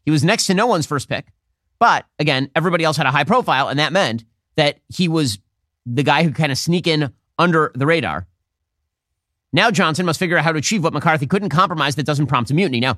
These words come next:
he's gonna have an easier time with that. The reason he's gonna have an easier time with that than McCarthy did is because he's not named Kevin McCarthy. Seriously, that, it's that simple. Matt Gaetz and a few of his crew decided they hated McCarthy. And so what that meant is that any compromise that McCarthy cut was going to be seen as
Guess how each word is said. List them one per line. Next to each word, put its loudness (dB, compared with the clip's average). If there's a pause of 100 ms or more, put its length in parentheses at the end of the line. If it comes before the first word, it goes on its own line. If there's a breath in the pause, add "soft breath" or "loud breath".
he's -2
gonna 0
have 0
an -2
easier 0
time 0
with -4
that. -12 (500)
The 2
reason 2
he's 2
gonna 0
have 0
an 2
easier 0
time 0
with -2
that -2
than -2
McCarthy 0
did -6
is -4
because 0
he's -4
not 2
named -2
Kevin 0
McCarthy. -6 (380)
Seriously, 0
that, -2
it's -6
that 0
simple. -6 (120)
Matt 0
Gaetz -4 (340)
and -2
a 0
few 2
of 4
his 2
crew -2
decided 0
they 2
hated 0
McCarthy. -2 (320)
And -4
so 2
what 2
that 2
meant -6 (320)
is -2
that -2 (200)
any 2
compromise 0
that -6
McCarthy 0
cut 0 (260)
was 0
going 2
to -2
be 0
seen 2
as -6